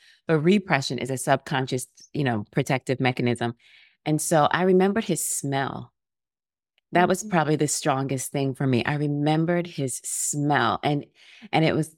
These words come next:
Speaker 1: this is years later, and it was, like, in my nose, you know? And
Speaker 2: Mm-hmm.
Speaker 1: so I was really grateful when I didn't remember the smell anymore, but in the beginning of, like, recalling all of this and, like, allowing myself to admit what happened to me, the smell was the thing that was, like,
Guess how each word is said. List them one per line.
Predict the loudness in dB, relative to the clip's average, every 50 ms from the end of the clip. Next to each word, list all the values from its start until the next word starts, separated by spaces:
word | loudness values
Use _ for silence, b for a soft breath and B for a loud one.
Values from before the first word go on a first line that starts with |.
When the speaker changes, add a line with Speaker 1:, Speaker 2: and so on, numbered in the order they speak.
| _ -8
Speaker 1:
this | -4 -4 -2 0
is | 2 4 4
years | 6 6 6 4 4 4
later, | 4 4 6 4 4
and | 2 2 0
it | -2
was, | -2 -4 -2 -2
like, | -2 -2 -2 -4 -8 _ _ _
in | 4 6 6 6 6
my | 4 4 2 2
nose, | 0 0 0 -2 -2 -4 -6 -8 -12 -14 -16 -10 -4
you | 0 2 2
know? | 4 4 2 2 0 -4 -8 b b b b b b b b b b
And | -2 -2 -2 -2
Speaker 2:
Mm-hmm. | -2
Speaker 1:
so | -2 -2 0 2 4 4
I | 4 4 2 2 2
was | 0 -2 -2 -2
really | 0 2 2 2
grateful | 2 0 -2 -2 -2 -2 -4 -6 -4
when | -4 -4
I | -4 -6 -8 -10
didn't | -6 -4 -2 -2 -2
remember | -2 -2 -2 -2 -2 -2 -2 -2
the | -2 -2
smell | -4 -4 -4 -4 -2 -2 -2 0
anymore, | 0 0 0 0 0 0 0 -2 -4 -4
but | -4 -4 -4
in | -4 -4 -6
the | -6
beginning | -6 -6 -2 0 0 2 2 2 0 -2 -4 -8 -10 _ -4
of, | -4 -4 -4 -2
like, | -2 -2 -2 -2 -4 -6
recalling | -6 -6 -6 -4 0 2 2 2 4 4 2 0 0 0
all | 0 0 2 2 0
of | 0 0 0
this | 0 0 0 0 -2 -2
and, | -2 -2 0
like, | 0 0 -2 0 -2
allowing | -2 0 0 0 0 -2 -2 -2
myself | -2 -4 -4 -2 -2 -2 -4 -4 -6 -4
to | -2 0 0 0 -2 -4 -4 -4
admit | -2 0 0 0 0 0
what | 0 -2 -2
happened | 0 -2 -2 -2 -4 -6 -4 -4
to | -4
me, | -4 -2 -4 -6 b b b b b b b b b b b -4
the | -2 -2
smell | -2 -4 -2 0 2 4 4 4 4 4 4 2
was | 0 -2 -2
the | -4 -4
thing | -2 -2 0 0 0
that | -2 -2
was, | -6 -8 -6 -4
like, | -2 -2 -4 -4 -6 -14